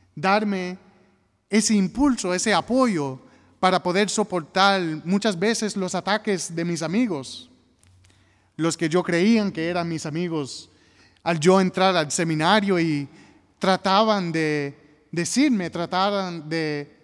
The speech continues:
darme diferen-, diferentes cosas diciéndome, "No te entres a eso, ¿para qué? ¿Qué será bueno que hay ahí? No, salte del seminario, no importa.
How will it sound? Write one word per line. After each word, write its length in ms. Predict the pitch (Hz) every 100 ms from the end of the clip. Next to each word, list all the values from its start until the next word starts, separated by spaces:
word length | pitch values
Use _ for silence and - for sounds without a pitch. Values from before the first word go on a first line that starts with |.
| _ _ _ _ _ _ _
darme 380 | 151 196 202 202
diferen-, 520 | 185 190 180 202 202 - 165
diferentes 600 | 165 175 170 196 185 -
cosas 360 | 180 202 196
diciéndome, 600 | 165 156 185 196 180 160 143 - - - -
"No 200 | 151 185
te 160 | 247
entres 360 | 240 240 233 220
a 140 | 143
eso, 320 | 135 196 220 185
¿para 280 | 143 131
qué? 380 | - 139 196 202 - _ _ _ _ _ _ _ _ _ _ _ _ _ _ _ _ _ _ _
¿Qué 140 | - 156
será 280 | - 160 165
bueno 420 | 151 170 180 156 - _ _
que 160 | 151
hay 200 | 147 156
ahí? 300 | 143 139 180
No, 360 | 185 220 233 - - - - _ _
salte 340 | - 180 202
del 140 | 254 262
seminario, 520 | 247 247 226 247 240
no 100 | 160
importa. 680 | 202 - 156 220 247 190 120